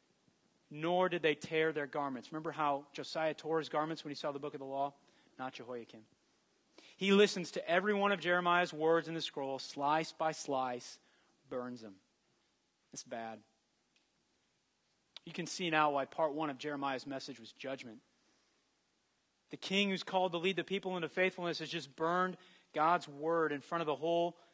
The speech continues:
government, in front of the whole cabinet, in front of the whole people. Not only is the king to blame, the entire people have become a spoiled loincloth. And you know what? They could care less about the fact that they're spoiled.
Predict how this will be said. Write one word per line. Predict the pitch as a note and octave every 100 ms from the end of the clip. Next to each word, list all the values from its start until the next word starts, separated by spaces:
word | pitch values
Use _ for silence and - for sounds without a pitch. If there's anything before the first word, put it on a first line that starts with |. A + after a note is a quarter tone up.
| _
government, | E3+ E3 D#3+
in | C3
front | D#3+
of | D#3+
the | C#3
whole | E3+
cabinet, | D#3 F3 E3 D3+
in | C3
front | E3+ D#3+
of |
the | C#3+
whole | E3
people. | E3 F3 D3+ C3+ - _ _ _ _ _ _ _ _ -
Not | F#3
only | G3 F3+
is | D3+
the |
king | - G#3+ C#4
to | A3
blame, | D3+ D#3 E3
the | D#3
entire | C#3+ - G3 G3+ G3+ F#3+ - -
people | - G#3+ C4 F3+ E3 G3 - - _ _ _ _ _
have | F3 D#3+
become | F#3 G3 F#3+ F#3+
a | E3
spoiled | - - - F#3+ G3 G3+ G3 E3+ - _
loincloth. | D3+ F3 G#3 A#3 - C#3+ A#2+ G#2 -
And | F#3
you |
know | G3+
what? | G3+ F3+
They | G#3+
could | - G3
care | - A#3 G#3+
less | F#3 G3+ - -
about | D#3+ D#3
the |
fact | E3+ F#3 F#3+
that | G3
they're | G3
spoiled. | - A3 C4